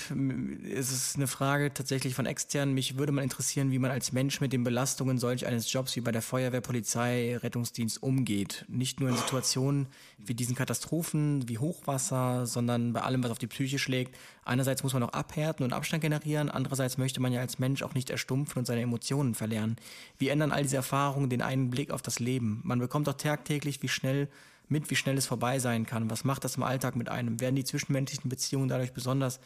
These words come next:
wahrgenommen als bei Vergleichspersonen, die keinen solchen Alltag haben? Und wie läuft das mit der psychosozialen Hilfe für Rettungskräfte?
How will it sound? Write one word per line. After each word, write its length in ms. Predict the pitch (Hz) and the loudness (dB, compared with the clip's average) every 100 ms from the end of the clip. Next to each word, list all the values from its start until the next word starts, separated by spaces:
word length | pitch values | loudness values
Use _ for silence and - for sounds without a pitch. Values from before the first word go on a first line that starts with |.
| - - - | -20 -20 -14
wahrgenommen 640 | - 113 170 185 180 175 175 | 0 2 2 2 2 2 0
als 180 | - - | -2 -2
bei 140 | 123 | -4
Vergleichspersonen, 720 | 117 113 131 160 - 135 139 | -2 0 0 -2 -2 0 2
die 80 | 127 | 0
keinen 320 | - 131 151 | 0 0 2
solchen 240 | 151 147 147 | 2 0 0
Alltag 340 | 147 151 143 | 0 -2 -2
haben? 320 | 143 147 151 - - - | -2 0 0 -2 -12 -2
Und 140 | 139 | 0
wie 60 | 143 | 2
läuft 180 | 170 | 2
das 80 | 170 | 2
mit 100 | 151 | 2
der 60 | 156 | 0
psychosozialen 720 | - 170 160 147 143 143 139 | 0 -2 0 -2 0 0 2
Hilfe 220 | 151 156 | 0 -2
für 160 | 135 131 | -4 -4
Rettungskräfte? 680 | 131 123 - 131 120 - | -4 -4 -6 -10 -10 -10